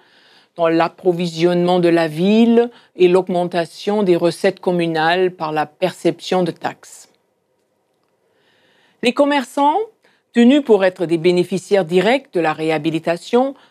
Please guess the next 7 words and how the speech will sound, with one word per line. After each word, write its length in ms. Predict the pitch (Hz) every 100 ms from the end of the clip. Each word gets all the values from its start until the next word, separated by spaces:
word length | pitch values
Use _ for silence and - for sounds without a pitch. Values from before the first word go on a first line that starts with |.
| _
sont 220 | - 339 330
considérés 680 | 302 285 254 269 269 320 330
comme 180 | 247
un 100 | 240
groupe 240 | 247 285 254
relativement 680 | 247 240 233 247 240 240 -
homogène. 680 | 202 190 185 165 156 139